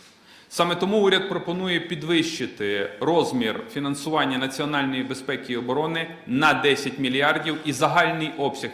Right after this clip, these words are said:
фінансування з загального і спеціального фонду буде складати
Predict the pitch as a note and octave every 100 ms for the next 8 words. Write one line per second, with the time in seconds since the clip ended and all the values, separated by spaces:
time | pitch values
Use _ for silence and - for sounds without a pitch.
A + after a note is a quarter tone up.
0 | - C3 C3 - D3 D#3+ E3+ F3 F3 -
1 | - A2+ G#2+ D#3 D#3+ D3 C3 B2+ B2+ -
2 | C#3 D#3 C3+ B2 A#2+ A#2+ D#3+ D#3+ D#3+ F3+
3 | F3+ - - B2+ D3+ C#3 - C#3 C3+ D3+
4 | E3 F3+